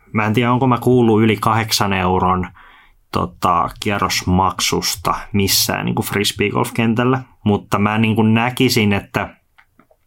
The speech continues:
frisbeegolf-lajina, niin ehkä tässä kohtaa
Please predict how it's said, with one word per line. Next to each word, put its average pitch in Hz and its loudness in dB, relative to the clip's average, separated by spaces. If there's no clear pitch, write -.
frisbeegolf-lajina, 110 2
niin 98 2
ehkä 95 -4
tässä 131 0
kohtaa 110 0